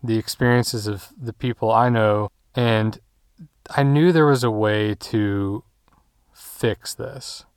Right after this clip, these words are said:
where buying and selling cars didn't have to be horrible. I also just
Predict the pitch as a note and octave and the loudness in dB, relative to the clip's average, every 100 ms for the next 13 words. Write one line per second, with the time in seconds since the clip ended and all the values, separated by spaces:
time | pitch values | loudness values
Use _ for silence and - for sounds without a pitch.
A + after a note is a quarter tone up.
0 | _ - A#2 A2 G#2+ G#2 - - _ _ | _ -6 0 2 2 -2 -8 -20 _ _
1 | _ _ _ - B2 C#3+ C#3 B2 - B2 | _ _ _ 6 8 8 6 2 2 4
2 | A#2+ - A#2+ A#2 A2 G#2+ G#2 B2 A#2 A2 | 4 0 4 4 4 0 -6 -10 -8 -4
3 | B2+ A#2+ G2 A2 G#2 - A2 G#2+ G#2 G2+ | -2 -4 -4 -4 -4 -8 -4 -2 -2 -4
4 | G2+ _ _ _ _ - A2+ G2+ F2+ G2+ | -6 _ _ _ _ -4 0 0 -2 -10
5 | A#2+ _ _ _ _ _ _ _ C3 C#3 | -14 _ _ _ _ _ _ _ 6 8
6 | D3 E3+ D3 B2+ - | 8 2 2 -2 -4